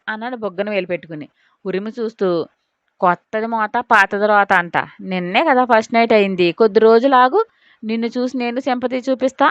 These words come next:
అందామె. "హీ" అంటూ పెదవులు సాగేసి నవ్వుతూ, "నా డాల్ గోల్డ్, మీలా గోస్ట్ కాదు." అబ్బో, గోల్డ్ కాస్త గోస్ట్‌గా రూపాంతరం చెందుతుంది, ఎందుకంత తొందర సుందరవదన అని నవ్వింది.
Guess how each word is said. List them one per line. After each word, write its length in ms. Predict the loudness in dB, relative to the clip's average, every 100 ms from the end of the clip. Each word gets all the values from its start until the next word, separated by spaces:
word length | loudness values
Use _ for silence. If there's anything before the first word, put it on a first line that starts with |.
| 2
అందామె. 420 | 0 2 2 0 -6 _ _ _
"హీ" 100 | -4 -2 0 -2 -6 -8
అంటూ 160 | -6 -4 -2
పెదవులు 300 | -2 -4 -4
సాగేసి 420 | -2 -2 -4 -8 -6
నవ్వుతూ, 320 | -4 -6 -2 -4 -4 _ -18 -4
"నా 80 | 0 2
డాల్ 260 | 4 2 0 -8 _ _ _ _ _ -12
గోల్డ్, 480 | 4 6 6 4 -2 -4
మీలా 200 | 0 0 4
గోస్ట్ 280 | 4 4 2 0
కాదు." 200 | 0 -4 _ _ _ -8 -2
అబ్బో, 400 | -2 -4 -2 2 4 2 0 -6 2
గోల్డ్ 320 | 4 6 6
కాస్త 300 | 6 4 4 2 2 2
గోస్ట్‌గా 420 | 4 4 4 4 6
రూపాంతరం 460 | 6 4 4 2 0
చెందుతుంది, 360 | 0 0 -2 -2 -2
ఎందుకంత 340 | -2 -2 0 2
తొందర 240 | 2 2 0
సుందరవదన 560 | -2 0 4 4 4 0 -2
అని 140 | -4 0
నవ్వింది. 420 | 0 0 -2 -2